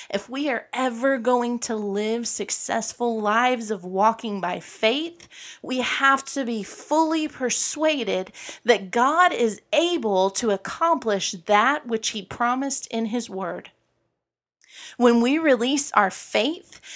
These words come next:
and we put our trust in God's promises, then God is able to act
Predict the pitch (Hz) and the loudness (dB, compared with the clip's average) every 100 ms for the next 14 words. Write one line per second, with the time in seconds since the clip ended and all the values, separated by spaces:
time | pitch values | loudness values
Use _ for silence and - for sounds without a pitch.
0 | - - 233 247 - 339 269 208 - - | -4 2 2 2 -2 2 2 0 -4 2
1 | 302 339 - - - 202 190 - 226 254 | 4 4 2 -6 -6 -8 -8 -6 -6 -4
2 | 285 - - - 262 269 285 - 320 330 | -6 -8 -8 -2 0 0 -2 -4 -4 -6
3 | - - - 269 269 233 247 254 302 277 | -8 -12 -6 2 2 4 4 4 2 2
4 | 247 185 247 262 277 - 247 - 233 269 | 0 0 -2 -2 -4 -4 -4 2 2 2
5 | 311 | -4